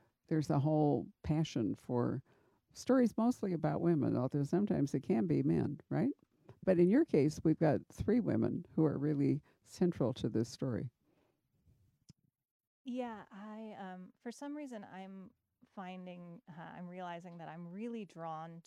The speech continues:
Speaker 2: to trios, in
Speaker 1: Oh,
Speaker 2: my
Speaker 1: yeah.
Speaker 2: fiction. Uh, I keep returning to them, and especially for, uh, things like this where, uh, there are more questions about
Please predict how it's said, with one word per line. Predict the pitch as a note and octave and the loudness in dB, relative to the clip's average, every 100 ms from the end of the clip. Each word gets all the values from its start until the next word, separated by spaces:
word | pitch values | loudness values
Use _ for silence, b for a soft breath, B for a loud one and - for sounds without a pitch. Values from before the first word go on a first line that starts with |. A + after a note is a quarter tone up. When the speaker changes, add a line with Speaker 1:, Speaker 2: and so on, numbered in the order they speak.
| - | -16
Speaker 2:
to | E3 D3 C#3 - - | -16 -16 -18 -20 -20
trios, | - F#3 F3 C#3 A2 G#2+ G3 - _ _ _ _ _ | -14 -10 -10 -10 -12 -14 -16 -18 _ _ _ _ _
in | - | 0
Speaker 1:
Oh, | F4 | 0
Speaker 2:
my | F4+ | 2
Speaker 1:
yeah. | A#3+ A#4+ | 0 -2
Speaker 2:
fiction. | F3 - - D3+ C#3+ D#3 - | -6 -12 -16 -16 -16 -18 -16
Uh, | F3+ D#3 D#3 - | -14 -12 -14 -14
I | E3 | -18
keep | - - A#3+ - | -18 -16 -14 -12
returning | F#3+ - F3 F3 F3 | -12 -10 -12 -12 -14
to | - | -14
them, | E3 D3+ C#3+ - | -12 -14 -14 -16
and | E3+ D#3+ D#3 D#3+ - | -14 -12 -14 -14 -16
especially | E3+ - F#3+ - F3+ E3+ D#3 - _ | -16 -12 -12 -12 -12 -10 -10 -14 _
for, | - E3 D3+ D3 D3+ - _ _ _ | -12 -10 -8 -10 -14 -18 _ _ _
uh, | E3 D3+ C#3+ C#3 B2+ - - - F2+ _ | -14 -12 -10 -12 -14 -16 -20 -20 -20 _
things | G#3+ F3+ E3+ | -10 -10 -10
like | E3 D#3 | -10 -10
this | E3 D#3 - | -10 -12 -12
where, | E3 D3 D3 C#3+ C#3+ - | -12 -10 -10 -12 -14 -14
uh, | E3 D3 - | -14 -14 -16
there | - E3 D3 | -12 -10 -8
are | C#3+ D3 C#3+ - | -10 -10 -12 -12
more | F3 E3+ E3 D3 A#3+ _ - - | -10 -8 -8 -10 -16 _ -20 -12
questions | - F3+ - F#3+ D#3+ D#3+ | -10 -10 -10 -16 -16 -16
about | D3+ C#3+ - | -16 -16 -16